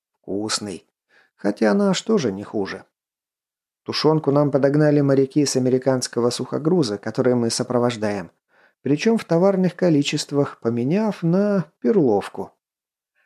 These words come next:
Оказывается, полкоманды у них – любители этой ненавистной каждому матросу и солдату крупы.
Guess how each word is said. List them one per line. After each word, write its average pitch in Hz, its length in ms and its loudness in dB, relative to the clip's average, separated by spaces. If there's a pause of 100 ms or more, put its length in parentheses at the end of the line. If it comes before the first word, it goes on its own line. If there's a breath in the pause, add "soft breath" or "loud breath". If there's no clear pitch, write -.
(140)
Оказывается, 131 840 0
полкоманды 123 840 0
у 120 120 4
них – 107 360 -8
любители 113 640 -2
этой 139 260 2
ненавистной 151 600 2
каждому 151 540 2
матросу 147 600 0
и 143 140 -2
солдату 123 680 0
крупы. 107 500 -6